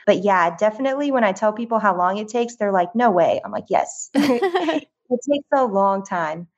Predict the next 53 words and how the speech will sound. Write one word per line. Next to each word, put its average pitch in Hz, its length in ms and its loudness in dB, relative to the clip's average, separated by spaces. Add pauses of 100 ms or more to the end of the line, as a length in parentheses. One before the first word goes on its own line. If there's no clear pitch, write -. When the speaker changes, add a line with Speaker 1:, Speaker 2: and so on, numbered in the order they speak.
Speaker 2:
Yeah. 330 200 -4
Speaker 1:
So, 254 120 0
like, 226 180 2
I 233 140 2
just 254 260 -10
posted 240 380 0
a 196 260 0
video 196 420 0
the 190 140 0
other 180 160 0
day 190 280 2
that 180 180 4
was, 180 120 -8
like, 180 220 0
three 202 220 0
months 190 240 2
in 190 80 -4
the 175 80 -2
making. 175 520 -4 (160)
And 196 160 4
people 277 320 2
will 233 120 4
never 214 240 2
know 240 180 2
that 165 260 2
because 196 380 -4
once 226 220 2
you 247 80 -4
post 233 200 0
a 208 40 -4
video, 233 280 2
they're 202 120 2
like, 202 180 0
"Oh, 285 480 0
she - 180 -10
probably 277 280 0
made 226 180 2
that 262 220 2 (200)
a - 40 -20
couple 285 180 -2
days 320 220 -2
ago," 175 320 -2 (160)
you 208 80 -4
Speaker 2:
Yeah. 185 140 0
Speaker 1:
know? 226 120 -2 (540)
But 202 180 4
it's - 140 -2
all 240 160 6
on 262 80 4
the 233 80 0
brand's 208 380 2
timeline. 175 520 -4 (160)
Speaker 2:
Right. 196 340 -2